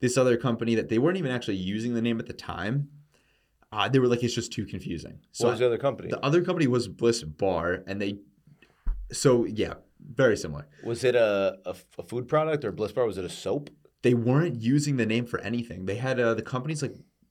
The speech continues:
Speaker 1: uh, they had this, like, you know, snack ball company that you could kinda eat on the go. It was, like, a healthy, nutritious, like, you know, granola rolled into a ball. And, uh, that was their main product, but they didn't, you know, use the name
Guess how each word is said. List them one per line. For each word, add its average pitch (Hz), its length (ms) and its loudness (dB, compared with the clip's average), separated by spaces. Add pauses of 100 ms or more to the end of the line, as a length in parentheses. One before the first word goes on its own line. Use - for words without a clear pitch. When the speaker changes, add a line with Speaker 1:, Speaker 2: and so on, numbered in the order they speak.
(120)
Speaker 1:
uh, 95 200 -6
they 101 80 -4
had 143 180 -4
this, 147 180 -2
like, - 300 -2
you 107 60 -4
know, 98 560 -2 (460)
snack 113 540 -4
ball 104 260 -2
company 147 460 -2
that 131 140 -4
you 85 80 -10
could - 100 -20
kinda 101 220 -4
eat 110 160 0
on 101 120 -4
the 98 80 -6
go. 117 380 4
It 117 40 4
was, 104 120 -2
like, 95 120 -2
a 85 40 -4
healthy, 101 300 -4
nutritious, 95 560 -8
like, 90 240 -6
you 92 60 -10
know, 90 380 -6 (140)
granola 107 500 2
rolled 101 220 -2
into 95 160 -4
a 101 60 0
ball. 113 480 0 (540)
And, 113 220 2
uh, 107 200 4
that 110 180 -4
was 127 120 -2
their 123 100 2
main 107 180 -4
product, 95 520 -4
but 98 200 -4
they 101 160 -4
didn't, 107 540 -4 (120)
you 104 120 -6
know, 98 120 0
use 104 320 -2
the 113 80 -4
name 107 420 -8